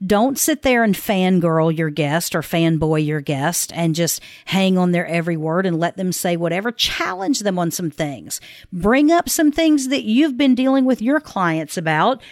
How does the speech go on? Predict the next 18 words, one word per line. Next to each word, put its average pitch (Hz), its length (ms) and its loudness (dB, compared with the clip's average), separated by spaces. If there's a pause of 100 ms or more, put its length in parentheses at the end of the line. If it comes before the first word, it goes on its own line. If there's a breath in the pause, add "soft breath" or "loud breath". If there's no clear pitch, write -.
(140 loud breath)
and, 226 120 2
and 226 260 2
show 240 240 2
how 240 160 2
you've 233 360 0
been 202 180 0
handling 185 440 -2
it 214 160 0
and 214 100 -6
ask 220 240 -2
them 254 140 2
what, 247 220 -2
what 262 220 -2
they 339 140 0
would 269 240 0
do. 147 380 0 (400 loud breath)
You 202 120 0
know, 233 260 2